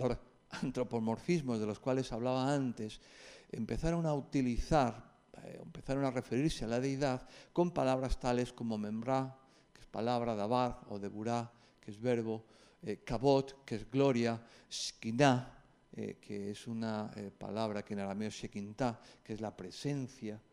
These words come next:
de Dios. Entonces empezaron a evitar la propia expresión de, de, de la palabra del tetragramatón y empezaron a sustituirlo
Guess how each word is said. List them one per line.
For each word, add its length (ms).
de 140
Dios. 480
Entonces 420
empezaron 680
a 100
evitar 580
la 180
propia 640
expresión 800
de, 220
de, 760
de 80
la 120
palabra 360
del 220
tetragramatón 800
y 120
empezaron 460
a 40
sustituirlo 880